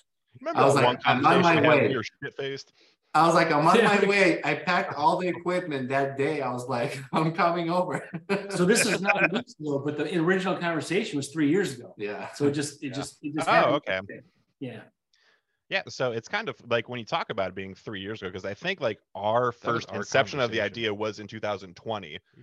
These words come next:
Speaker 4: Yeah, 'cause
Speaker 1: 'Cause
Speaker 4: we, we saw each other once a month because of covid. If
Speaker 1: Sure,
Speaker 4: that.
Speaker 1: yeah.
Speaker 4: And it's like, "Well, why don't we just record what we're <laughs> talking about?"
Speaker 1: Yeah.
Speaker 3: Yeah.
Speaker 1: Yeah, and it was a lot of just, like,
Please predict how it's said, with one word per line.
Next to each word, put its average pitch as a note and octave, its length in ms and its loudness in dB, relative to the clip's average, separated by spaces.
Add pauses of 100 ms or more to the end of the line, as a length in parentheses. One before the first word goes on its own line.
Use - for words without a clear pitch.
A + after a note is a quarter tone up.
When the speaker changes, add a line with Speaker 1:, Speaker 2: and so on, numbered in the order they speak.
Speaker 4:
Yeah, C#3+ 100 -8
'cause B2 220 0
Speaker 1:
'Cause A2 40 -6
Speaker 4:
we, A2 80 -14 (160)
we B2 60 -12
saw C#3+ 140 -6
each B2+ 120 -10
other A#2 140 -10
once A2 220 -12
a - 20 -20
month A2+ 220 -12
because E2 180 -20
of - 60 -20
covid. G#2 320 -10 (140)
If B2 100 -10
Speaker 1:
Sure, A#3+ 260 -4
Speaker 4:
that. A#2+ 80 -4
Speaker 1:
yeah. D#3+ 240 -2 (380)
Speaker 4:
And F#2+ 80 -12
it's - 120 -14
like, G2 280 -8
"Well, F2+ 280 -16 (160)
why D2 160 -18
don't G2 100 -12
we G2 60 -10
just F2 180 -16
record G#2 320 -8
what F2+ 120 -10
we're F#2 80 -10
<laughs> - 0 -
talking - 380 -8
about?" - 560 -14 (160)
Speaker 1:
Yeah. D3+ 160 2 (340)
Speaker 3:
Yeah. F#3 160 -6
Speaker 1:
Yeah, C3+ 140 6
and A#2+ 80 2
it - 20 2
was A#2+ 160 0
a A#2+ 60 -4
lot A#2+ 240 6
of A2 100 0
just, A2 240 -4
like, G2 480 0